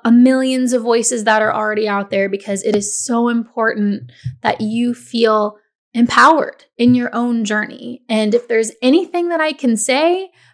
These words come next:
that could make your journey just a tiny bit easier, then I'm here for it.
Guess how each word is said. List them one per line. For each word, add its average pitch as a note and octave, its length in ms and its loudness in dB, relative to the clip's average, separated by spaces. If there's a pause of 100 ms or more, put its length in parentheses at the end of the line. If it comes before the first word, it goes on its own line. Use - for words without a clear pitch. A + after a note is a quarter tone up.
that - 180 -2
could B3+ 140 -4
make A#3+ 260 2
your B3 360 0
journey C#4+ 360 -2
just C4 180 -8
a C4 60 -10 (100)
tiny A4 640 -4
bit G#4+ 140 -6
easier, A4 840 -8 (600)
then D4 100 4
I'm D4+ 140 4
here F#4+ 180 2
for A3 220 0
it. - 160 -6